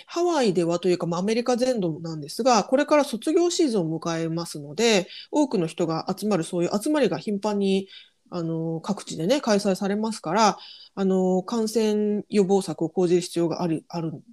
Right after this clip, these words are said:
よと。これは、あの、感染拡大のきっかけになってしまうということで、専門家が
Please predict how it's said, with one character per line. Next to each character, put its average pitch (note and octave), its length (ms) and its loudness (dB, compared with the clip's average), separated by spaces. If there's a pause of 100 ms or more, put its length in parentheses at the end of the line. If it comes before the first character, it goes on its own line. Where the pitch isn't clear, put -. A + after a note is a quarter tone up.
(140)
よ D3+ 140 -8
と。 - 200 -16 (500)
こ - 120 -4
れ F#3 60 4
は、 F#3 100 4
あ F#3 60 2
の、 F3+ 100 0
感 G3 200 -2
染 G3 140 -2
拡 G3 200 -2
大 D3+ 160 -10
の D#3 180 -12
き - 120 -18
っ - 20 -20
か F#3+ 140 -4
け F#3 100 -4
に F3 140 0
な G3 100 0
っ - 40 -4
て F3 100 -6
し E3 160 -6
ま D#3 160 -8
う D3 60 -14
と - 180 -6
い F#3+ 80 2
う F#3+ 60 2
こ B3+ 140 -8
と C#4 80 -4
で、 E4 140 2
専 F3 220 0
門 E3+ 120 0
家 E3 120 -6
が G#3 260 0